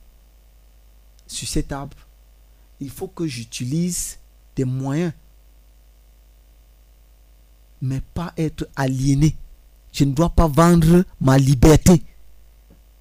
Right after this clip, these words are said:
mais je dois me mettre sur la même table avec, euh, ce gouvernement, ce parti politique, pour lui dire, voilà, tu veux que je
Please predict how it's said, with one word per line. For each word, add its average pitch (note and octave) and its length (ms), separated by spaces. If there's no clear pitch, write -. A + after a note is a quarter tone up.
mais D#3 220
je A#2 140
dois C3+ 340
me C#3+ 180
mettre C4 300
sur - 180
la E3 160
même D#3+ 200
table D#3+ 320
avec, C#3 380
euh, A#2 160
ce - 200
gouvernement, A#2 520
ce - 140
parti C3 320
politique, A#2+ 480
pour C3+ 140
lui D3+ 140
dire, D#3+ 320
voilà, C3 460
tu - 160
veux E3 220
que D#3+ 120
je A#2+ 360